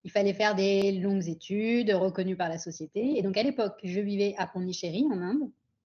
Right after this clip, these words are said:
puisque mes deux parents sont originaires d'Inde. Je suis née en France, mais à dix ans, ma famille a décidé de rentrer en Inde.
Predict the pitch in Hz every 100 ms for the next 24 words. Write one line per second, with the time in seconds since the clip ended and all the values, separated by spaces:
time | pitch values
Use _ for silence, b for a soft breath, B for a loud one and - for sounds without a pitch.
0 | _ _ 196 185 185 180 170 233 214 202
1 | 208 190 180 170 175 160 147 160 233 -
2 | b b b b - 202 247 311 254 294
3 | 339 - - 190 196 180 214 240 294 -
4 | _ _ _ _ 185 185 180 175 202 214
5 | 214 185 202 196 185 185 190 170 180 254